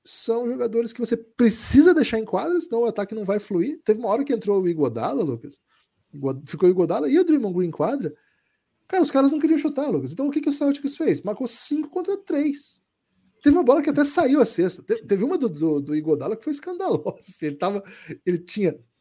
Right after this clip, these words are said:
todo o arremesso disponível e toda a infiltração disponível, e o Celtics não marcou, deixou ele absolutamente livre,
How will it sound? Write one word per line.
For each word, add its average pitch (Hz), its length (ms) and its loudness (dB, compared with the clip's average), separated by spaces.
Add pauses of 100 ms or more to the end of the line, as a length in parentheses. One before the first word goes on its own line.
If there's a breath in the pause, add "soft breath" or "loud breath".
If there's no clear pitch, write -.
(140)
todo 330 260 6
o 302 40 4
arremesso 180 400 2
disponível 185 580 -2
e 269 120 4
toda 311 320 -2
a - 20 2
infiltração 233 600 -2
disponível, 170 520 -8
e 269 120 0
o 339 60 4
Celtics - 340 -2
não 330 120 -4
marcou, 226 580 0
deixou 160 200 -6
ele 240 80 0
absolutamente 285 560 -6
livre, 196 240 -8